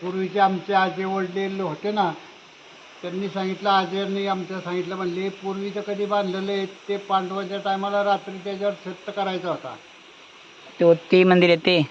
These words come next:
Speaker 1: ते उजाडलं की संपलं, कामच संपलं.
Speaker 2: अच्छा, पूर्ण उजाडलं ते, मग हे बांधलं नंतर. अच्छा, असं आहे का? बघा, काकाचं म्हणणं पण बरोबर आहे,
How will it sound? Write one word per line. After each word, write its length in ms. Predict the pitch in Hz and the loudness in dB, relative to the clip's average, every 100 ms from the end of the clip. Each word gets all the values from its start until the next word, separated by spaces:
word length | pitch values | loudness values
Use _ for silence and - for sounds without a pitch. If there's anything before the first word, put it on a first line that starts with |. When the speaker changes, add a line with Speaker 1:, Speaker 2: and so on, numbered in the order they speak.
| - - - - - 180 | -6 -20 -20 -20 -12 -8
Speaker 1:
ते 180 | 190 - 165 - - | -8 -10 -20 -18 -10
उजाडलं 420 | 190 196 208 202 214 | -4 0 2 0 -4
की 200 | 214 202 | -6 -6
संपलं, 420 | 220 202 208 208 | -4 -4 -4 -6
कामच 380 | 208 196 202 196 | 0 0 0 -4
संपलं. 260 | - 147 | -4 -4
Speaker 2:
अच्छा, 160 | 139 156 | 2 2
पूर्ण 360 | - 170 170 | 4 6 8
उजाडलं 420 | 175 160 151 131 120 | 8 8 6 6 2
ते, 60 | 120 | 4
मग 200 | 120 135 | 4 6
हे 220 | 139 156 | 8 8
बांधलं 380 | 160 151 127 123 | 8 4 4 2
नंतर. 280 | 120 110 113 - - - - - - - - - - - | 4 2 -2 -8 -20 -20 -20 -20 -20 -20 -20 -20 -16 -8
अच्छा, 380 | 123 117 127 117 | -8 -6 -2 -2
असं 280 | 113 - | -2 2
आहे 100 | 131 | 4
का? 180 | 123 120 | 4 4
बघा, 260 | 113 117 117 | 4 2 2
काकाचं 480 | 120 113 - 127 127 | 2 2 2 0 2
म्हणणं 300 | 120 120 123 | 4 4 2
पण 200 | 131 123 | 2 4
बरोबर 340 | 117 117 | 4 2
आहे, 80 | 113 | 0